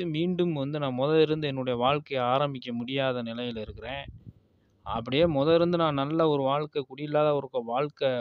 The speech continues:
வாழணும்னு நினைச்சாலும் கூட என்னால முடியல. பரவாயில்ல, நீங்க வந்து ஒரு வருஷம் கழிச்சு குடிச்சிட்டீங்க, இல்ல ரெண்டு வருஷம் கழிச்சு குடிச்சிட்டீங்கன்னா கூட பரவாயில்ல, இல்ல எத்தனை வருஷம் கழிச்சு நீங்க குடிச்சிட்டீங்கன்னா கூட பரவாயில்ல. மீண்டும் இந்த மீட்டிங் போங்க. இனிமேலாவது இந்த மீட்டிங் தொடர்ந்து போங்க.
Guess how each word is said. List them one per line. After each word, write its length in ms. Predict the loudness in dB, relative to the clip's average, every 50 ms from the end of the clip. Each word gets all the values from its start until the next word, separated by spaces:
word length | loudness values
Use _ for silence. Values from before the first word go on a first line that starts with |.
| -4
வாழணும்னு 500 | -4 -2 2 2 2 2 0 -2 -4 -4
நினைச்சாலும் 540 | -4 -4 -4 -4 -2 0 0 0 0 -4 -6
கூட 120 | -6 -6 -4
என்னால 300 | -2 -2 -2 -2 -2 -4
முடியல. 460 | -6 -8 -6 -4 -4 -4 -4 -4 -4 -2 -2 -2 -2 -4 _ _ _ _ _ _ _ _ _ _ _ _ 2
பரவாயில்ல, 420 | 4 6 6 6 4 4 2 -2 -4 -8 -14 _ _ _ _ _ _ _ _ _ _ _
நீங்க 240 | -6 -4 -2 -2 0 0
வந்து 260 | 0 0 0 2 4 4 4
ஒரு 140 | 4 4 2
வருஷம் 320 | 2 2 2 0 2 2
கழிச்சு 240 | 2 2 0 0 -4
குடிச்சிட்டீங்க, 440 | -4 -6 -6 -4 -4 -4 -2 -2 0 0
இல்ல 160 | 0 0 0
ரெண்டு 240 | 0 0 0 2 2
வருஷம் 260 | 2 2 0 -2 -4 -4
கழிச்சு 220 | -6 -6 -6 -8
குடிச்சிட்டீங்கன்னா 480 | -8 -8 -8 -8 -6 -6 -4 -4 -4 -4
கூட 180 | -2 0 0
பரவாயில்ல, 500 | 0 2 2 4 4 4 4 4 4 2
இல்ல 140 | 2 2 0
எத்தனை 360 | -2 -2 -2 -2 0 2 2
வருஷம் 320 | 2 2 0 0 0 0 0
கழிச்சு 200 | -2 -4 -4 -6
நீங்க 180 | -4 -4 -4
குடிச்சிட்டீங்கன்னா 520 | -6 -6 -8 -8 -6 -6 -4 -2 -2 -2 0
கூட 160 | 0 0 0 2
பரவாயில்ல. 420 | 2 4 4 4 4 2 0 -4 -8 -12 _ _ _ _ _ 0
மீண்டும் 400 | 4 4 6 6 6 6 6 4
இந்த 160 | 4 4 2
மீட்டிங் 420 | 2 2 2 0 0 0 0 0 -2
போங்க. 280 | -2 -2 -2 -2 -2 -6 -8 -12 -18 _ _ _ _ 0
இனிமேலாவது 680 | 2 4 4 6 6 6 6 6 6 6 6 6 4 2
இந்த 140 | 2 0 0
மீட்டிங் 400 | 0 0 -2 -2 -4 -4 -4 -4
தொடர்ந்து 380 | -4 -2 -2 -2 -4 -6 -8 -12
போங்க. 280 | -10 -10 -10 -8 -6